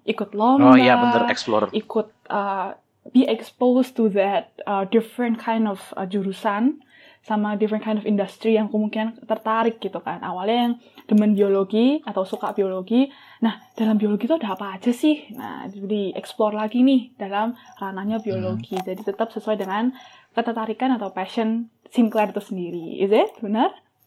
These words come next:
Speaker 2: Iya, iya. Aha, benar, benar. Oh, mau tambahin dikit deh.
Speaker 1: Monggo.
Speaker 2: Em, untungnya kita yang di Indonesia, mata pelajarannya banyak.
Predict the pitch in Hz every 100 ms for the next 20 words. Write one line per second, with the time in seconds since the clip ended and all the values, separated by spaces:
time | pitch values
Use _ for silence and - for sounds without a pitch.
0 | _ 190 180 - 85 85 87 82 82 -
1 | 107 95 101 101 95 90 85 87 - _
2 | 117 131 - _ _ - 113 104 104 104
3 | - 101 101 95 - _ _ _ 262 226
4 | 220 208 110 107 110 - _ _ _ 127
5 | 120 127 139 135 135 127 113 113 113 117
6 | 123 131 139 117 117 113 117 107 104 120
7 | 110 98 107